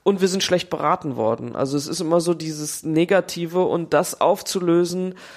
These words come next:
ich glaube, das schafft man am Ende eben nur in diesem ganz intensiven Eins zu eins. Und gerade als Verband ist das natürlich unheimlich schwer, weil man sie immer in Gruppen bekommt.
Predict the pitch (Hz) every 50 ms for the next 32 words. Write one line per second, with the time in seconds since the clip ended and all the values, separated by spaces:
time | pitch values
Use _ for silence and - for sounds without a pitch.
0 | - - - _ - 165 - - 165 165 165 170 165 160 - - 175 170 - -
1 | 175 165 165 160 - - - - 160 - - 156 165 165 151 - 101 143 147 156
2 | 156 160 170 170 160 - 139 151 143 147 147 151 143 135 135 120 123 160 - -
3 | 165 151 156 156 151 143 147 165 165 156 160 - - - 135 156 151 - - -
4 | 151 - - 117 139 151 170 165 - - - - - 143 147 147 143 - - -
5 | - 135 151 156 151 - 143 - - - 151 139 131 127 127 147 185 190 180 -
6 | - 139 - - 151 143 - 156 147 143 - 147 - - 151 151 147 147 147 143
7 | - - - 143 156 156 151 147 147 147 143 135 143 101 127 147 143 113 135 131
8 | - - 151 - 151 127 123 117 - - 113 110 123 - -